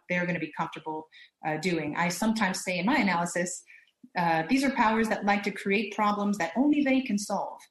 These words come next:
which gives them a real upper hand in dictating the terms of the peace. And that's basically what happened here. Uh, and the third thing, I'm sorry to say, the, but it's certainly the lesson that Armenians are taking away from this, is that democracies are at a disadvantage.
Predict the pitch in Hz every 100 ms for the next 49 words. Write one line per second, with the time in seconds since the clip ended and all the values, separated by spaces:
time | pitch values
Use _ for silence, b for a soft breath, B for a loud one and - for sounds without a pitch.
0 | _ _ 175 - 208 208 190 165 185 247
1 | 214 208 190 202 165 151 - b b _
2 | 180 175 185 190 180 170 160 - 170 160
3 | 156 156 - - - - 180 233 247 -
4 | 254 - - 160 156 151 160 160 - -
5 | _ _ b b b _ 180 196 240 254
6 | 262 311 - - 240 240 233 208 208 -
7 | 226 220 196 - 226 180 160 165 - -
8 | 160 165 165 - 240 220 175 165 170 175
9 | 180 160 151 160 208 175 165 156 160 156
10 | 156 151 156 156 151 - b b - 185
11 | 208 220 208 214 220 240 226 208 214 214
12 | 214 214 - 214 240 240 - - -